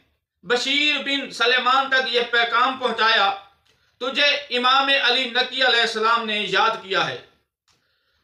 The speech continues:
बशीर खिदमत अक़दस में हाजिर हो गया। आपने फरमाया, तुम बर्दा फरोशी का काम जानते हो। ये एक थैली है जिसमें दो सौ बीस अशरफियां हैं सोने की,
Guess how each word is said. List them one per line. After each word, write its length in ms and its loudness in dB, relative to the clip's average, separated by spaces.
बशीर 560 0
खिदमत 440 0
अक़दस 460 2
में 80 -2
हाजिर 340 2
हो 140 2
गया। 200 4
आपने 380 2
फरमाया, 400 2
तुम 220 -2
बर्दा 380 2
फरोशी 520 0
का 180 2
काम 380 2
जानते 340 0
हो। 440 -4
ये 100 2
एक 400 2
थैली 260 2
है 220 4
जिसमें 520 -4
दो 360 4
सौ 320 2
बीस 480 0
अशरफियां 680 0
हैं 440 -6
सोने 400 -4
की, 440 -12